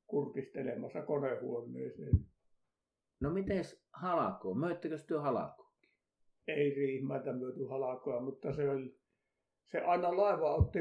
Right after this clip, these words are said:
Speaker 1: Virtasalamessa. Halakomäeksi saattiin sitä, se otti halakoja siitä.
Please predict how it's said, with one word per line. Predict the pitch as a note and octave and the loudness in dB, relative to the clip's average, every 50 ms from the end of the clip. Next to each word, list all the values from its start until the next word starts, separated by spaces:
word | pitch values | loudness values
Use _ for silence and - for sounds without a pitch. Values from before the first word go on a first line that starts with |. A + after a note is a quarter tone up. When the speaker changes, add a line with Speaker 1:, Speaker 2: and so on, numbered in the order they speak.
| E3 | -2
Speaker 1:
Virtasalamessa. | F3+ F3+ - - - - C#3 C#3 C3+ C3+ C3 B2 A#2 A2+ C3 - - C#3+ | -2 -2 -2 -2 -2 -2 -2 0 0 0 2 0 0 -2 -4 -6 -6 0
Halakomäeksi | C#3+ D3 E3 E3 D#3 - - C#3+ B2 A#2+ B2+ B2+ B2 A#2+ - - | 2 4 4 4 4 2 2 0 0 0 0 -2 -2 -4 -6 -8
saattiin | - C3+ B2+ B2+ - - - D3 C3 | -8 -8 -8 -8 -8 -8 -8 -8 -8
sitä, | A#2 C#3 C#3 C#3 C3+ B2 A#2+ | -8 -10 -10 -10 -8 -8 -6
se | D3 C#3 C3 | -4 -4 -4
otti | B2 - - - C#3 | -6 -6 -6 -4 0
halakoja | C#3+ D3+ D#3+ D3+ C3+ B2 - - B2+ B2 A#2+ B2+ | 2 4 4 4 2 0 -2 -4 -4 -4 -4 -6
siitä. | - E3+ D#3 C3 A#2+ A#2 A2+ - - | -4 -4 -4 -4 -4 -6 -10 -16 -20